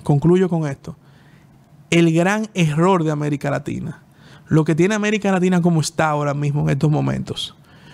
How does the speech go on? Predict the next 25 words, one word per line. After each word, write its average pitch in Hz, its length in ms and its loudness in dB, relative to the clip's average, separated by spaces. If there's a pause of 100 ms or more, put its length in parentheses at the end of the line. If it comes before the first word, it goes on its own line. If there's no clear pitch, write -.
(160)
con 160 160 2
gobiernos 165 400 4
de 180 60 2
izquierda 170 460 -2
populista, 156 760 -2
con 151 200 2
gobiernos 165 520 4
de 160 120 -4
corte 170 360 0
populista 160 560 0
sin 151 180 0
tener 156 240 2
ningún 170 320 2
tipo 160 260 2
de 156 100 4
ideología, 151 520 0 (400)
es - 100 -4
que 180 120 2
nosotros 170 280 0
no 170 80 2
aprendemos 156 640 4
a 143 60 0
cerrar 139 180 -2
los 139 120 -2
capítulos. - 560 -8